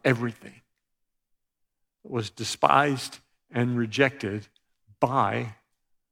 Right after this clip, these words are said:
the creation and actually killed by what he created. Only those who risk humiliation will be able to move forward in the kingdom of God.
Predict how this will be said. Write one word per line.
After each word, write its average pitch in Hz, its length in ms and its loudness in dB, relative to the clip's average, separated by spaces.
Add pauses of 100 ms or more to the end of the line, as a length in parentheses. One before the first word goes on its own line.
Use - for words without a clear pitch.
(160)
the 123 100 -2
creation 135 760 -4 (1700)
and 127 160 -4
actually 135 640 -2 (320)
killed 120 580 -2 (680)
by 117 520 4 (580)
what 131 180 0
he 139 180 -2
created. 131 580 -8 (2500)
Only 156 220 6
those 156 260 8
who 147 100 6
risk 139 280 4
humiliation 135 880 4 (1120)
will 127 100 -2
be 123 180 2
able 113 220 -2
to 123 120 -10
move 117 220 -6
forward 117 320 -6
in 127 80 -14
the 127 60 -14
kingdom 113 360 -10
of 104 120 -16
God. - 240 -10